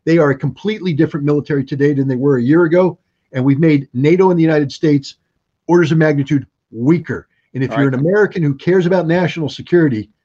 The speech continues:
Speaker 1: this should enrage you. Now, if
Speaker 2: I
Speaker 1: you're an
Speaker 2: have a,
Speaker 1: American who has
Speaker 2: I,
Speaker 1: any
Speaker 2: I
Speaker 1: moral
Speaker 2: have a lot,
Speaker 1: principle, you should be enraged.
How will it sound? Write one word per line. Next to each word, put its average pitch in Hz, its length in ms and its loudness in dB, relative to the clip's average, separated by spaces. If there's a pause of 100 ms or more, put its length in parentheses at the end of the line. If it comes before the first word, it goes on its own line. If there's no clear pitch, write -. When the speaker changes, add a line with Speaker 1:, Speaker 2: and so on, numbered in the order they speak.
(180)
Speaker 1:
this 175 120 0
should 156 200 -4
enrage 101 600 -2
you. 82 100 -20 (180)
Now, 156 100 -2
if 147 120 -4
Speaker 2:
I - 20 2
Speaker 1:
you're 160 80 4
an 147 60 0
Speaker 2:
have 165 100 0
a, 185 40 -2
Speaker 1:
American 180 300 -2
who 160 120 2
has 143 300 0
Speaker 2:
I, 131 120 -14
Speaker 1:
any 165 180 -2
Speaker 2:
I 131 100 -2
Speaker 1:
moral 165 180 2
Speaker 2:
have 139 140 -4
a - 20 2
lot, 165 320 -2
Speaker 1:
principle, 120 60 -4
you 240 60 -6
should 123 180 -14
be 117 80 -2
enraged. 101 440 -10